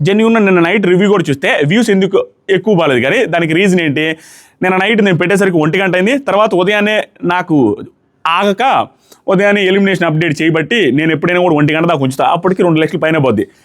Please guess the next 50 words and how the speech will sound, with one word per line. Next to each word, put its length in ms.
కానీ 200
ఈరోజు 180
వన్-, 200
ఒకటిన్నర 400
లక్ష 220
కూడా 140
పోకపోవడానికి 580
రీజన్ 240
మధ్యలో 260
ఏడు 200
గంటలకు 240
డిస్టర్బ్ 300
చేసి 140
ఎలిమినేషన్ 340
అప్‌డేట్ 240
పెట్టాను. 280
తర్వాత 240
ఇంకో 180
వీడియో 240
పెట్టేసరికి 360
అది 100
ఆగిపోయింది. 380
మీరు 200
చూడని 140
వాళ్ళు 160
ఉంటే 140
మళ్ళీ 220
రివ్యూ 200
చూడండి. 340
దానికి 440
కూడా 260
లైకులు 360
తొంభై 340
ఐదు 80
పర్సెంట్ 260
వచ్చినాయి, 640
just 200
టూ 140
పర్సెంట్ 340
మాత్రం. 220
ఎప్పుడు 240
తొంభై 320
ఏడు 100
పర్సెంట్ 240
వస్తుంది, 240
just 320
టూ 80
పర్సెంట్ 320
డిస్లైకులు 300
ఉన్నాయి. 180